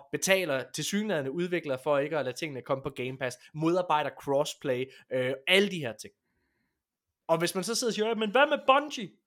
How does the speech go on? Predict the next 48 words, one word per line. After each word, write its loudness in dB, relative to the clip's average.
Hvad 4
med 2
Bungie? 2
De, -2
de -2
er 0
jo -2
købt -4
af 0
PlayStation 0
nu. -2
De 6
må 4
være 6
på 0
alle 2
platforme." -4
Yes. 8
Det 10
er 12
ikke 6
noget, -2
PlayStation 0
gør. -4
Det 4
har 6
Bungie 4
også -4
selv 2
ved -2
at -6
sige. -10
Det -2
var 4
en 0
del -2
af -2
hele -4
deres 0
præmis -2
for 0
at -10
gå -2
med -2
til -6
at -6
blive -8
købt 0